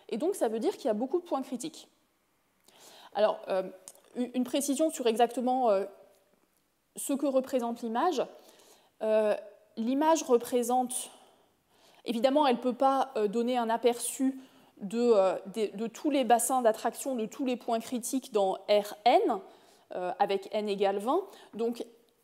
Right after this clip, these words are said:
elle, elle représente simplement, euh,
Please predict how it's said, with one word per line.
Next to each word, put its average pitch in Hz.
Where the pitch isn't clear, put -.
elle, 240
elle 226
représente 277
simplement, 277
euh, 208